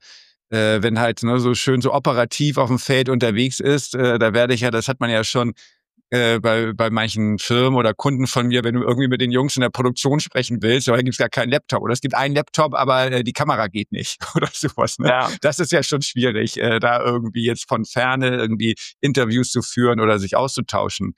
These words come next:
Speaker 1: Wie, was sind da eure Hilfsmittel? Wie, wie geht ihr da in Kontakt oder, oder setzt Messgrößen auf, die man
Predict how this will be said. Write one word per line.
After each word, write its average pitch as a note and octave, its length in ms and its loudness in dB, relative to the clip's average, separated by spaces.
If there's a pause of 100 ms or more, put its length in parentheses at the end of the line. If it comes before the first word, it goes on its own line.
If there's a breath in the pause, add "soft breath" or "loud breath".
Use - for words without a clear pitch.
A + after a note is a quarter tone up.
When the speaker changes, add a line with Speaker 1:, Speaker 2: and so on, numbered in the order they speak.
Speaker 1:
Wie, C3 240 0
was C3+ 140 0
sind C#3+ 160 0
da B2+ 80 4
eure C#3+ 260 4
Hilfsmittel? A2+ 680 0
Wie, G#2+ 300 0
wie G#2+ 260 0
geht A#2 200 -2
ihr C3 140 2
da B2 140 2
in A#2 180 0
Kontakt A2 600 -4
oder, G2+ 320 0
oder G2+ 160 2
setzt G#2+ 260 -4
Messgrößen A2 580 -2
auf, G2+ 300 0
die - 80 -8
man G2 400 0